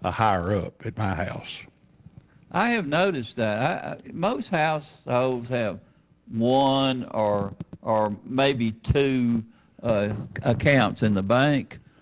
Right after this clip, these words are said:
Speaker 2: Uh, some people I've noticed r-, lately have three accounts that are controlling there.
Speaker 1: Well, it's two and one.
Speaker 2: Two and one?
Speaker 1: Yeah. She's got two and I got one.
Speaker 2: So two-thirds of it is controlled by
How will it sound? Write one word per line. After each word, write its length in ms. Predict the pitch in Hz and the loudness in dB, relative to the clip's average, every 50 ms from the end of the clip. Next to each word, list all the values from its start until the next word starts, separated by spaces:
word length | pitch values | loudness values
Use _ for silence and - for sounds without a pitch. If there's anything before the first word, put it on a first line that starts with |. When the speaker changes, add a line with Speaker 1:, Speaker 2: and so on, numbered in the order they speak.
| _ _ _ _ _ _ _ - - - | _ _ _ _ _ _ _ -20 -16 -6
Speaker 2:
Uh, 340 | - 113 110 107 104 101 104 92 - - _ _ _ _ _ _ | -2 0 2 2 2 0 -2 -4 -8 -12 _ _ _ _ _ _
some 280 | - - 180 233 254 - | -4 0 0 0 0 0
people 640 | - - 180 156 139 - 139 131 131 135 135 127 110 - - - - | 0 0 0 0 0 0 0 0 0 0 -2 -4 -6 -12 -16 -6 -2
I've 300 | - 113 113 113 107 110 | 0 2 2 2 2 2
noticed 440 | 120 127 127 120 113 113 - - - - - - | 2 2 2 0 -2 -4 -6 -12 -18 -18 -10 -4
r-, 140 | 113 113 117 | -2 -2 0
lately 640 | 92 113 117 143 180 175 - 98 110 117 113 117 - - _ _ _ _ _ - | 2 2 2 4 2 2 0 -4 -4 -4 -6 -8 -10 -12 _ _ _ _ _ -4
have 240 | 113 113 110 107 95 - - - | -2 -2 -2 -2 -4 -8 -10 -8
three 380 | - 135 156 185 208 180 123 92 | -4 0 2 2 2 2 2 0
accounts 640 | 82 - - 98 95 85 - - - - - - - | -2 -2 -4 -4 -4 -4 -4 -6 -10 -16 -20 -16 -6
that 160 | - 98 92 | -4 -2 -2
are 100 | 85 87 | -2 -4
controlling 640 | 85 - 95 90 80 87 92 90 80 69 - - - - | -6 -6 -8 -6 -4 -2 -2 -2 -2 -4 -8 -12 -12 -10
there. 240 | 78 78 - - - | -10 -8 -10 -10 -6
Speaker 1:
Well, 380 | - 107 101 101 104 101 - - - _ - - - - - - - | -4 -2 -2 -2 -2 -4 -4 -8 -12 _ -20 -20 -20 -20 -20 -8 -4
it's 160 | - 101 - - | -4 -4 -4 -4
two 300 | - - 151 160 147 117 | 0 4 6 6 6 4
and 180 | 90 90 101 120 | 2 0 -2 -2
one. 320 | 135 127 - - - - - - - _ _ - _ _ | -2 -2 -2 -4 -8 -14 -18 -20 -20 _ _ -20 _ _
Speaker 2:
Two 180 | - 156 156 143 | 0 2 4 4
and 120 | 123 113 | 4 4
one? 340 | 117 123 127 135 131 127 123 120 | 4 4 4 4 4 2 0 0
Speaker 1:
Yeah. 180 | 95 92 82 - - - - _ - - - - - | -2 -2 -2 -4 -8 -12 -20 _ -20 -20 -20 -20 -14
She's 320 | - - - 151 151 120 - | -8 0 2 2 2 4 2
got 240 | - 120 101 - - | 2 0 0 0 0
two 220 | - 127 120 104 | 2 2 2 2
and 100 | 87 95 | 2 0
I 100 | 98 92 80 | -2 -2 -4
got 200 | 80 82 78 71 | -4 -6 -8 -6
one. 140 | 76 92 87 | -6 -4 -2
Speaker 2:
So 280 | - 131 123 117 110 | 2 2 4 2 2
two-thirds 720 | 107 - 170 165 165 156 - 156 151 147 143 135 117 104 113 | 0 0 0 0 0 0 0 2 2 4 2 2 0 0 0
of 180 | 104 101 101 | 0 0 0
it 80 | 104 104 | 0 0
is 160 | 104 101 87 - | 0 -2 -4 -4
controlled 460 | - 104 101 - 123 117 110 107 98 | -4 -4 -2 0 2 2 2 2 0
by 360 | 95 95 92 90 90 92 92 | 0 0 0 0 -2 -4 -6